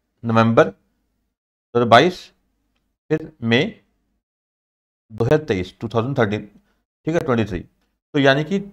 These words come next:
तीन बार तक मैक्सिमम एग्जम्पशन कैरी फॉरवर्ड होती है, ये आपको ध्यान रखना है। ठीक है, तो चलिए यहाँ पे पेपर तो हो गया था, क्या फेल, ग्रुप फेल हो गया था, ठीक है, but हाँ, यहाँ पे आपके मार्क्स एक पेपर में कितने हैं? सिक्सटी या सिक्सटी से ज़्यादा है।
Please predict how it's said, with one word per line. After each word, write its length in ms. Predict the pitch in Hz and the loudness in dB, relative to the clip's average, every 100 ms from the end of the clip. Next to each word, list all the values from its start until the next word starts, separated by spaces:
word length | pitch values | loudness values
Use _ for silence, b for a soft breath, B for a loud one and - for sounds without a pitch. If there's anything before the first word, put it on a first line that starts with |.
| _ | _
तीन 300 | 190 190 220 | -4 -2 2
बार 260 | 160 147 147 | 6 8 6
तक 100 | 160 156 | 0 0
मैक्सिमम 420 | 143 135 160 156 | -2 -2 -4 -4
एग्जम्पशन 760 | 127 117 117 - 117 113 113 165 | -4 -4 -6 -8 -2 -2 -2 -4
कैरी 220 | 131 113 | -4 -2
फॉरवर्ड 280 | 113 113 156 - _ _ _ | 0 0 0 -6 _ _ _
होती 220 | 170 156 123 | -6 -4 -2
है, 60 | |
ये 60 | 113 | -2
आपको 200 | 113 123 | -2 -2
ध्यान 240 | 107 101 | -4 -4
रखना 220 | 85 92 | -6 -10
है। 80 | 85 - _ _ _ _ | -14 -16 _ _ _ _
ठीक 100 | 196 | -2
है, 100 | 156 98 - _ _ _ _ - | -2 -2 -12 _ _ _ _ -10
तो 40 | |
चलिए 340 | - 156 85 98 _ _ 120 | 2 2 2 -8 _ _ -2
यहाँ 220 | 131 143 | 4 4
पे 120 | 180 | 4
पेपर 300 | 180 156 170 | 0 0 0
तो 120 | 165 | 2
हो 100 | 170 | 2
गया 120 | 160 165 | 4 4
था, 160 | 185 190 | 2 -2
क्या 260 | - - 214 - _ _ _ _ _ - | -2 -2 -2 -8 _ _ _ _ _ 2
फेल, 160 | 143 | 2
ग्रुप 220 | 156 139 156 | 4 0 2
फेल 200 | 147 147 | 4 4
हो 80 | 147 | 4
गया 120 | 160 | 4
था, 160 | 160 185 - _ | 2 -2 -8 _
ठीक 140 | 143 156 | -6 -4
है, 60 | |
but 220 | 135 139 131 | 0 0 0
हाँ, 220 | 151 - _ _ - | -4 -6 _ _ -6
यहाँ 180 | 127 127 | 4 4
पे 100 | 160 | 6
आपके 240 | 147 165 | 2 2
मार्क्स 280 | 127 139 180 | 0 0 0
एक 180 | - 143 | -4 -4
पेपर 220 | 147 143 | -2 -2
में 120 | 139 139 | -2 -2
कितने 240 | 143 135 | -4 -6
हैं? 80 | 147 | -6
सिक्सटी 320 | - 117 - | -8 -10 -10
या 340 | 160 - _ 117 | -10 -14 _ -14
सिक्सटी 260 | 120 - | -14 -12
से 120 | 139 | -10
ज़्यादा 260 | 131 110 90 | -2 0 0
है। 140 | 80 | -8